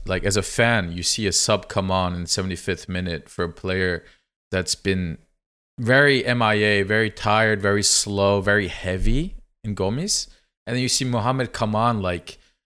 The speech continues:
this burst of energy. You know, when he gets the ball, he's able to put it down. He's able to make runs. He's able to win these fifty fifty balls. It's, it makes you question, like, "Torrent, why don't you play this guy earlier? Why don't you start this guy?" You know, first, first week after his injury, it's like,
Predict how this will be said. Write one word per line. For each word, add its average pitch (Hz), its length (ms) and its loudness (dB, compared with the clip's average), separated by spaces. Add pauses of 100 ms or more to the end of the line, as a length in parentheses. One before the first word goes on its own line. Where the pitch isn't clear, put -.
(160)
this 101 100 -4
burst 127 480 2
of 110 100 -2
energy. 98 600 0
You 90 120 -8
know, 87 100 -4
when 95 140 -2
he 101 40 -4
gets 110 240 0
the 107 60 0
ball, 107 260 2
he's 101 180 0
able 107 200 0
to 104 60 -2
put 110 220 -4
it 98 140 -4
down. 110 240 0
He's 95 140 -6
able 101 160 -4
to 101 80 -2
make 104 260 -2
runs. 98 380 0
He's 95 160 -6
able 107 220 -2
to 101 240 0
win 104 180 -2
these 101 180 -4
fifty 101 240 -10
fifty - 300 -8
balls. 98 480 0 (640)
It's, 123 180 -2
it 143 140 -2
makes 175 260 0
you 127 60 -4
question, 143 540 -2
like, 85 340 -4 (460)
"Torrent, 95 400 -2 (100)
why 101 280 2
don't 120 200 -2
you 104 120 -4
play 98 220 0
this 87 200 -4
guy 87 200 0
earlier? 85 460 -4
Why 87 200 0
don't 107 160 -4
you 92 80 -6
start 92 400 0
this - 200 -12
guy?" 76 220 -6
You 69 100 -8
know, 85 180 -6
first, - 440 -4
first 117 400 0
week 117 200 -2
after 107 260 2
his 95 160 0
injury, 95 320 -2
it's 82 160 -4
like, 98 240 0